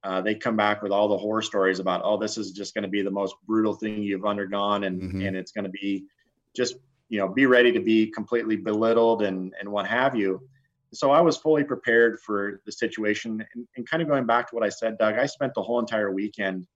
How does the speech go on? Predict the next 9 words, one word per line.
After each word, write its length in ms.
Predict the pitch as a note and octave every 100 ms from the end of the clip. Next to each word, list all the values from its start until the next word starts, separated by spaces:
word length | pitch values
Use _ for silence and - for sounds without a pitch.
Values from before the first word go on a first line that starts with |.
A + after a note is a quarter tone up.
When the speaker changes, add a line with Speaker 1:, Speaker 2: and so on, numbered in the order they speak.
| _ _ _ -
Speaker 1:
on 200 | A2 A#2
site 480 | A2 A#2 A2 G#2 -
taking 400 | - A2+ A2+ G#2
pictures, 580 | - G#2+ - F2 E2+ - -
pictures, 380 | C3 B2+ C3+ B2+ -
pictures, 360 | A2+ - A2 -
pictures, 600 | A2 G#2 G#2 G#2 F#2+ F#2+
Speaker 2:
Mm-hmm. 460 | - _ _ _ G#2
Speaker 1:
measurements, 680 | B2 C3 C3+ B2+ B2 A#2+